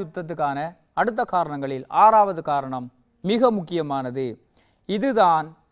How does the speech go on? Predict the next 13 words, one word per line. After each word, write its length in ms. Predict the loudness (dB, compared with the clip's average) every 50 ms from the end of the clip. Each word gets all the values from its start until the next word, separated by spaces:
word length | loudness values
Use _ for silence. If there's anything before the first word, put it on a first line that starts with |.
| -2 4
சரஜுவோ 560 | 4 6 6 4 2 2 0 4 6 6 6 6 4 2
சம்பவம். 520 | 0 2 4 2 2 4 4 0 0 -2 -8 -14 _ _ _ _ _ _ _ _ _ _ -20 _ -8 0
இந்த 100 | 0 0 4
சரஜுவோ 420 | 6 8 8 8 6 6 4 2 4 6 4
சம்பவம் 420 | 2 4 6 4 4 4 2 0 -6 _ _ _ _ _ _ _ _ _ _ _ _ _ _ _ -4
என்ன? 200 | -2 -2 -2 -2 -4 -6 -8 _ _ _ _ _ _ _ _ _ _ _ 0
சரஜுவ 380 | 2 4 4 4 4 2 0 0 0
நகரில் 340 | -2 -2 -2 -4 -4 -4 -2 -2
நடந்தது 420 | 2 2 2 2 2 0 -2 -2 -2 -4 -4
என்ன? 140 | -4 -8 -12 -14 _ _ _ _ _ _ _ _ _ _ _ _ _ _ _ 2
சரஜுவ 400 | 4 6 6 6 6 4 4 4 4 4
நகரில் 380 | 4 2 2 2 2 2 0 -2 -6 _ _ _ _ _ _ _ _ _ _ _ _ _ -8 0
இவ்வாறான 480 | 6 8 8 10 10 8 6 6 4